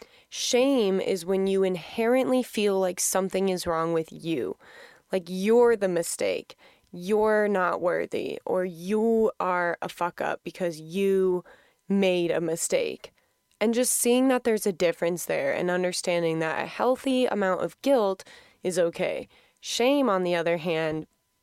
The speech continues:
super unnecessary. Just nope. <laughs> Shame is really just trying to bring you down, and it's probably from these things that happened a really, really long time ago. And that is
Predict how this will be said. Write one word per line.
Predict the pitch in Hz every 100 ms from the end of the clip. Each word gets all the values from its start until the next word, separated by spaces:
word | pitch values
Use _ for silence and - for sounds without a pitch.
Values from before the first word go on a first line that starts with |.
| -
super | - 247 220 208
unnecessary. | 175 170 143 - - - - - - -
Just | - 214 202 - - _ _
nope. | - - 175 269 - -
<laughs> | 220 - - 165 _ _ -
Shame | - - 226 262 277
is | 240 175
really | 170 196 214 214
just | 196 190
trying | - 196 190
to | 185
bring | 175 180 190
you | 175
down, | 170 165 160 - -
and | 190 190
it's | 180
probably | - - 190 190 208 202 196
from | - 180
these | 180 175
things | - 175 175
that | 165 165
happened | 170 170 170 170
a | 165
really, | 156 170 175
really | 170 165
long | 165 147 -
time | - 170 170
ago. | - 50 - _ _ _ _ _ _ _ _ _ -
And | 214 220
that | 220 262 330 320
is | 269 269 262 233